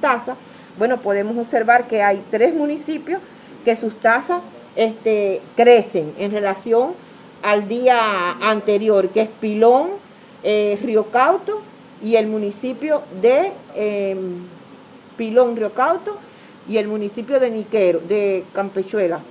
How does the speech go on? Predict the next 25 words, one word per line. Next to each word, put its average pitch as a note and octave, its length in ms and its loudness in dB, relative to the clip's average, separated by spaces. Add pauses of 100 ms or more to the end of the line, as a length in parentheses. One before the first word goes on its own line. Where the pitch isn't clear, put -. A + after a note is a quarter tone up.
(1200)
Son B3 200 6
los C#4 100 4
que A#3 180 -2
crecen, F#3+ 420 0
no A#3 100 0
reporta C4+ 460 2
Medialuna. G3+ 600 0
Estos F4 380 4
tres D#4+ 180 0
colores, D4 520 4
porque A3+ 320 0
los A3 200 -2
tres D4 200 -2
colo-, C#4 240 0
el A3+ 160 -2
color B3 320 0
verde D4 400 2 (360)
significa B3+ 640 0
que C4 80 2
esos D4+ 180 -4
son D4+ 140 -2
los C#4 140 -4
únicos C#4+ 340 -2
dos C#4+ 120 2
municipios C#4 600 -6